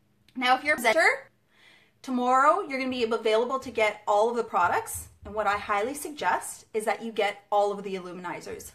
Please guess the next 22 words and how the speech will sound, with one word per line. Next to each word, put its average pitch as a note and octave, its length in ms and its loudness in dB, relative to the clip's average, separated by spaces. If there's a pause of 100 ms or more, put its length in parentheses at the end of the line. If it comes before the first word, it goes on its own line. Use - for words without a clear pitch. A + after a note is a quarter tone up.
in G#3+ 140 -6
a G#3 40 -2
liquid, A3 500 -4 (420)
in A3+ 340 -4
a G#3 140 -4
stick A#3+ 340 -6
form, C#4 520 -4
and A3 160 -4 (120)
in A3 120 -4
a A3 60 -10 (160)
powder. F#3 540 -2 (180)
The A3+ 80 -6
reason B3 420 -2
why D#4 180 6
I E4 60 4
say B3+ 300 0
that G#3 300 0 (100)
is A3 160 -2
because A3 520 2
unless A3 460 2
you D#4 140 -4
use C4+ 300 -6